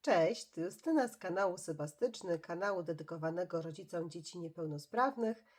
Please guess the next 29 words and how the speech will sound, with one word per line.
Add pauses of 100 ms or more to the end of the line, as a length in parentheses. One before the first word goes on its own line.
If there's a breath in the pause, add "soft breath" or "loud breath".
(320 soft breath)
Tak
jak
u
nas
jest
to
autyzm
i
niepełnosprawność
intelektualna. (460)
Dziś
początek
roku
szkolnego. (460 loud breath)
Tak
jak
pewnie
większość
rodziców
dzieci,
które
uczęszczają
do
szkoły,
byliśmy (540 soft breath)
z
Sebastiankiem
na
rozpoczęciu